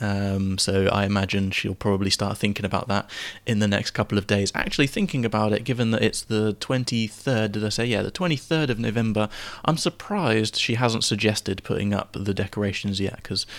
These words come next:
yeah, I, I like Christmas, but, um, uh, yeah, she's, like, very, uh, she's a very Christmassy person, I guess. She, she loves all of it, the music, the films, the decorations, or all of it.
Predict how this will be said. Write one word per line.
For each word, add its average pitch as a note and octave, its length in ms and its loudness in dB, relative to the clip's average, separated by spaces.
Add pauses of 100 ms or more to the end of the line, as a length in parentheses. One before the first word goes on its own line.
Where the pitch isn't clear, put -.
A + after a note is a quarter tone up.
(280)
yeah, - 180 -2 (160)
I, E3 200 4
I F3+ 140 4
like C#3+ 220 4
Christmas, G#2+ 460 0
but, - 340 0
um, G2 640 0 (460)
uh, - 120 0
yeah, - 180 0
she's, G#2+ 380 4
like, - 260 0 (400)
very, G#2+ 640 2 (400)
uh, G2 540 2
she's C#3 200 2
a C3 60 2
very A2 200 6
Christmassy G#2 600 0
person, F#2+ 460 -2
I G2 80 -2
guess. G2 200 -4
She, G2 240 -4 (340)
she G#2 240 2
loves G2 380 2
all G#2 260 2
of F#2 100 0
it, - 200 0
the G#2+ 160 2
music, G#2 680 2
the G2 120 0
films, G2 520 4
the G2 120 2
decorations, G2 880 0
or E2+ 220 -2
all A2+ 260 2
of - 120 -6
it. D2+ 140 -2